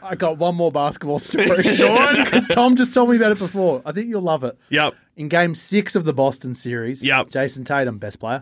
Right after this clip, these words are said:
Speaker 2: Yep.
Speaker 1: had probably the worst game he's ever had.
Speaker 2: Yep.
Speaker 1: I think he was, like,
Speaker 2: Well, it happened
Speaker 1: one
Speaker 2: last year in the playoffs. There was one game where he just vanished, and then he f-, had an
Speaker 1: Yeah, he's had,
Speaker 2: injury.
Speaker 1: he's had, yeah.
Speaker 2: Yep.
Speaker 1: So he was in danger of vanishing again. I think
Speaker 2: Yep.
Speaker 1: he'd had one from fifteen from field goal attempts.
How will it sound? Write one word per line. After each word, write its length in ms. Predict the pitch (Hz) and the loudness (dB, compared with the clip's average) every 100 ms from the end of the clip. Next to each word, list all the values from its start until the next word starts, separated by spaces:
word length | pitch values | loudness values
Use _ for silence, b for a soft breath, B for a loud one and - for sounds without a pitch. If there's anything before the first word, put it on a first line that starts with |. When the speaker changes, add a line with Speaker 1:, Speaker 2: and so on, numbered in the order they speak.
| - | -2
Speaker 2:
Yep. 220 | 127 120 b b _ | -2 -2 b b _
Speaker 1:
had 360 | - 147 139 - _ | -2 -2 -2 -10 _
probably 220 | 170 175 | -4 -2
the 60 | 170 | 0
worst 420 | 147 151 151 - | 2 2 0 -4
game 400 | 143 135 135 120 | -4 -2 -4 -6
he's 180 | 113 123 | -10 -10
ever 160 | 117 101 | -8 -10
had. 280 | 95 98 _ | -14 -18 _
Speaker 2:
Yep. 260 | 139 123 - | -2 -2 -6
Speaker 1:
I 60 | 123 | -10
think 100 | 143 | -4
he 60 | |
was, 140 | 143 127 | -4 0
like, 60 | 135 | 2
Speaker 2:
Well, 80 | |
it 40 | 220 | 2
happened 200 | 302 262 | 4 4
Speaker 1:
one 120 | 156 | 4
Speaker 2:
last 200 | 175 175 | 2 0
year 100 | 156 | -2
in 60 | 123 | -2
the 60 | |
playoffs. 600 | 104 120 123 95 92 - | -4 -2 -2 -2 -6 -8
There 120 | - 139 | -2 0
was 100 | 120 | 0
one 140 | 139 | 0
game 160 | 139 131 | 0 0
where 80 | |
he 60 | 127 | 0
just 160 | 123 101 | -2 -2
vanished, 400 | 113 113 104 104 | -2 0 -2 -2
and 40 | 117 | -4
then 60 | |
he 60 | 117 | -4
f-, 240 | 117 - _ _ _ | -6 -16 _ _ _
had 160 | - 120 | -4 -2
an 80 | |
Speaker 1:
Yeah, 100 | 143 | 0
he's 100 | 151 | 0
had, 80 | 156 | 0
Speaker 2:
injury. 80 | 247 | 0
Speaker 1:
he's 80 | 214 | 2
had, 200 | 247 180 - | 0 -2 -10
yeah. 160 | 170 107 | -14 -10
Speaker 2:
Yep. 200 | 104 76 | -10 -10
Speaker 1:
So 180 | - 156 | -6 -2
he 80 | 160 | 0
was 140 | 156 | 0
in 140 | 180 175 | 0 2
danger 340 | 170 185 175 | 2 2 0
of 80 | 147 | 0
vanishing 420 | 147 151 - 139 | 0 -2 -4 -6
again. 320 | 117 120 123 | -4 -4 -4
I 40 | 117 | -2
think 60 | 131 | 0
Speaker 2:
Yep. 120 | 143 | 2
Speaker 1:
he'd 80 | 170 | 2
had 240 | 156 135 b b b - | 2 2 b b b -20
one 420 | 120 147 160 175 | -2 2 2 -2
from 180 | 160 143 | -6 -10
fifteen 600 | - 151 - 127 127 123 | -4 -4 -2 -4 -4 -6
from 160 | 127 | -10
field 320 | - 123 120 | -8 -4 -2
goal 160 | 120 113 | -2 -4
attempts. 520 | 113 120 117 - - | -4 -6 -8 -10 -16